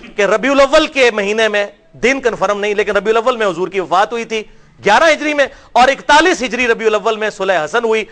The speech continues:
اور تیس سال پورے ہوئے۔ اور امام ابن تیمیہ جیسے شخص جنہوں نے اہل تشیع کے خلاف منہاج السنہ لکھی، اس کتاب میں لکھتے ہیں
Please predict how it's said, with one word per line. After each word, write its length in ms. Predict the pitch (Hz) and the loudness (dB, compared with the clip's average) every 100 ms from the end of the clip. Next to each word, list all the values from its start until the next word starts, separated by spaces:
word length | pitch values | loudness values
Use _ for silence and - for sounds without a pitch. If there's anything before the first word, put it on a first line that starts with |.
| - - | -18 -10
اور 140 | - 202 202 | -2 -2 0
تیس 240 | 320 302 | 0 2
سال 180 | 254 240 226 | 2 0 0
پورے 180 | 240 247 | 2 2
ہوئے۔ 260 | 220 220 220 | 4 2 0
اور 160 | 202 214 - | 0 -2 -4
امام 320 | 196 247 269 | 0 2 2
ابن 180 | 254 240 233 | 0 -2 2
تیمیہ 340 | 262 277 262 | 0 2 0
جیسے 260 | 220 208 196 | 0 -2 -4
شخص 300 | 190 - - _ _ _ - | -6 -6 -20 _ _ _ -6
جنہوں 200 | 202 233 | -2 0
نے 160 | 240 240 | 0 0
اہل 280 | 202 220 220 | 0 0 0
تشیع 320 | 226 262 269 | -2 -2 -2
کے 100 | 254 | -2
خلاف 260 | 233 214 220 | 0 0 0
منہاج 260 | 196 185 190 | 0 -2 -4
السنہ 280 | - 208 | -8 -2
لکھی، 240 | 226 220 233 | -2 -2 -8
اس 120 | - | -8
کتاب 300 | 214 220 233 | -2 2 2
میں 100 | 208 | -2
لکھتے 260 | 175 - | -8 -6
ہیں 80 | 180 | -6